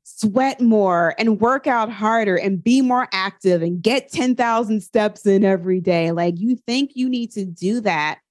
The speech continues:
to lose weight. Here's a fun question. If someone offered you ten thousand dollars to lose ten pounds by June twenty-first, this is what you would probably do.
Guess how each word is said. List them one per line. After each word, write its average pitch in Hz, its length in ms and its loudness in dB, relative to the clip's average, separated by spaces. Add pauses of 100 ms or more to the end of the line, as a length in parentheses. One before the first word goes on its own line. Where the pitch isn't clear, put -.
(380)
to 220 100 4
lose 175 640 2
weight. 254 480 -2 (1120)
Here's 339 260 2
a 320 60 2
fun 220 220 0
question. 247 520 -6 (360)
If 214 100 0
someone 311 380 0
offered 233 420 0
you 170 140 -4
ten 233 300 -2
thousand 233 400 -2
dollars 208 480 0
to 208 100 2
lose 196 460 2
ten 269 340 0
pounds 175 600 -4 (460)
by 175 540 0
June 202 300 2
twenty-first, 185 760 -2 (580)
this 190 100 -4
is 175 80 -10
what 175 160 0
you 196 80 2
would 185 160 0
probably 170 420 0
do. 151 220 -4